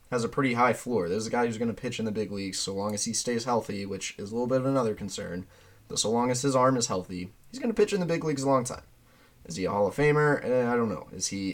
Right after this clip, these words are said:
a true quote-unquote ace, a number one, like, on a playoff team? I'm not quite sold on that, but this is a guy who's gonna be a good big league starter, and if you get a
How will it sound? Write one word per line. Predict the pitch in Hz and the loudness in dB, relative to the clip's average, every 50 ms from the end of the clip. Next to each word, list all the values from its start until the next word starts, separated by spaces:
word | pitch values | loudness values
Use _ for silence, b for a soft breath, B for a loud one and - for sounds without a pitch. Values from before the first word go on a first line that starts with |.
| - | -6
a | - 92 | -6 -10
true | 87 - - - 107 104 104 104 98 | -8 -8 -8 -6 -6 -6 -6 -6 -6
quote-unquote | - - 110 104 104 101 95 - 101 95 87 - | -4 -2 0 0 0 -2 -4 -2 -2 -2 -2 0
ace, | 104 135 131 131 131 - - | 0 2 2 2 2 0 -2
a | - 104 | -2 -4
number | 107 104 107 104 101 | -4 -2 -2 -2 -2
one, | 95 110 127 139 135 139 135 131 127 127 127 b b b b b b b b | 0 2 4 6 6 6 6 4 2 -2 -6 b b b b b b b b
like, | - 98 95 - | -6 -6 -6 -4
on | 104 107 | -4 -4
a | - 135 | -4 -2
playoff | - 147 147 143 139 135 131 131 | 0 4 6 6 8 6 6 4
team? | - 147 143 139 135 135 135 135 131 - - - - _ _ _ _ _ _ _ _ _ _ - | 0 0 2 4 4 2 2 0 -4 -8 -16 -20 -20 _ _ _ _ _ _ _ _ _ _ 0
I'm | 120 | 4
not | 135 139 135 - | 4 6 6 6
quite | - 143 127 - | 4 4 4 4
sold | - - 135 127 117 | 4 2 4 4 4
on | 117 117 113 | 4 2 2
that, | 104 95 87 85 80 - - _ - | 0 0 -2 -2 -4 -6 -10 _ -8
but | 92 101 98 95 95 92 - - - - - | -4 -2 -2 0 -2 -2 -4 -6 -10 -10 -6
this | 135 143 156 | -4 -2 0
is | 147 | 2
a | 139 | 4
guy | 151 143 131 | 6 6 6
who's | 127 123 113 | 6 4 0
gonna | 127 123 120 | 0 0 0
be | 113 120 117 | 2 2 2
a | 117 113 | 2 0
good | - 104 107 101 | 0 -2 -4 -2
big | 113 113 107 | -2 -2 -2
league | 113 110 107 104 | -2 -4 -2 -2
starter, | - - 98 98 95 95 98 95 92 92 - - - _ _ _ _ - - | -2 -2 -2 -2 -2 0 0 -2 -2 -4 -6 -12 -20 _ _ _ _ -18 -12
and | - 95 95 95 92 | -8 -6 -4 -4 -4
if | 90 - - | -4 -4 -4
you | 110 | -4
get | 113 123 120 | -2 -2 -2
a | 127 107 | -2 -4